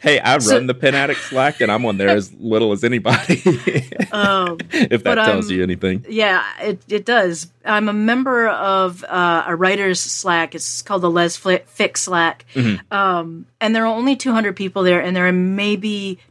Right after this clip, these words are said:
Speaker 2: two dozen that are really active.
Speaker 1: Mm-hmm.
Speaker 2: Um, and I think that makes it more useful because stuff doesn't disappear quite as quickly. But at the same time, there was a discussion about, so someone was writing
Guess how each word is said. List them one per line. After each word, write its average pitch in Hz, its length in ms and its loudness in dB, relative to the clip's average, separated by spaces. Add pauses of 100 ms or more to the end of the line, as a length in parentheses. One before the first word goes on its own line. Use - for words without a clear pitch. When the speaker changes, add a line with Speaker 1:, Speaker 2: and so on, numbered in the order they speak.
(100)
Speaker 2:
two 254 180 -2
dozen 185 460 0
that 175 100 0
are 175 120 2
really 175 340 0
active. 269 580 -4
Speaker 1:
Mm-hmm. 107 320 -2 (500)
Speaker 2:
Um, 175 500 -2 (340)
and 214 360 0
I 220 100 0
think 247 280 0 (160)
that 190 180 -2
makes 240 240 -2
it 233 60 0
more 208 160 0
useful 196 380 -2
because 185 280 0
stuff - 320 -2
doesn't 175 360 0
disappear 175 500 -2
quite 175 320 -2
as 165 140 -2
quickly. 240 440 -2 (1160)
But 233 100 2
at 214 140 0
the 208 80 -6
same 208 260 0
time, 202 420 -2
there 196 200 0
was 190 280 0
a - 140 -6
discussion 190 1000 0
about, 175 580 -2
so 170 480 -2
someone 226 300 0
was 202 180 -2
writing 180 600 0